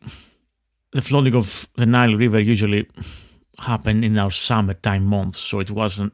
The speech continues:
it wasn't actually midwinter festival. So this New Year Day celebration in ancient Egypt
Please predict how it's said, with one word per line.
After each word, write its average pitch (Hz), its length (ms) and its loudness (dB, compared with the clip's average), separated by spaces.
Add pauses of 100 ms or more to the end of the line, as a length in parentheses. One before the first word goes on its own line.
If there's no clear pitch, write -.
it 113 80 -6
wasn't 107 400 0
actually 101 360 -4
midwinter 101 440 0
festival. - 480 -8 (560)
So 120 220 0
this 110 180 0
New 131 120 6
Year 113 260 4
Day 104 200 2
celebration 98 600 -2
in 104 100 0
ancient 107 320 -2
Egypt 110 460 -4